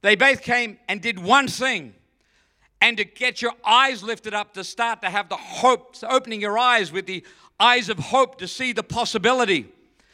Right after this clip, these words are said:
It takes one act, and it starts in the position of believing that God is, but it is a f-, position of declaration. Faith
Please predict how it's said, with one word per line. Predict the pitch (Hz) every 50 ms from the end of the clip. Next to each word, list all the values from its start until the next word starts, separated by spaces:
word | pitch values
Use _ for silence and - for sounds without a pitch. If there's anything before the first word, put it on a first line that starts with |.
| _ _ _ _ _
It | - 190 -
takes | - 233 226 226 202 - - -
one | 160 185 262 269 254 233 - -
act, | 214 240 220 190 - _ _
and | 208 214 214
it | 214 196 -
starts | - - - 226 233 226 214 - - - - _ _ _ _ _ _ _ _
in | - 285 277 254 226
the | 208 208
position | - 208 208 202 - 262 277 - - 247 208 175 170 -
of | 185 190 156
believing | 190 208 214 247 269 220 240 233 214 202
that | 208 196 175
God | 151 220 247 254 247
is, | 247 240 226 233 247 208 - - - _ _ _ _ _ _
but | - 196 208 208
it | 202 -
is | 226 233 240 254 269 240 165 - - - _ _ _ _ _ _ _ _ _ _ _ _ _
a | - 104 113
f-, | 113 - - - - _ _ _ _ _
position | - 127 117 - 175 170 - 190 175 170 160 147 _ _ _ _ _ _ _ _ _ _
of | 117 104
declaration. | 95 151 139 - 135 127 123 127 120 - - 98 85 - _ _ _ _ _ _ _ _ _ _
Faith | - - - - 190 190 196 196 175 - - -